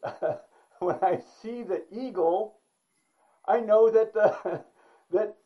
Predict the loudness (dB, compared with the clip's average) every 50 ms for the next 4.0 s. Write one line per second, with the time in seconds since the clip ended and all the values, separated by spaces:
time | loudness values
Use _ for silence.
0 | _ _ _ -6 0 2 2 2 0 -4 -2 0 0 0 0 -2 -8 _ _ _
1 | _ _ _ _ -10 -10 -10 -10 -8 -10 -10 -6 -4 -4 -4 -4 -2 0 2 2
2 | 2 0 -4 -10 -12 -12 _ -2 -2 -2 -2 -4 -10 -12 -12 -16 _ _ _ _
3 | _ _ _ _ _ _ _ _ _ _ _ _ 0 2 2 2 2 0 -4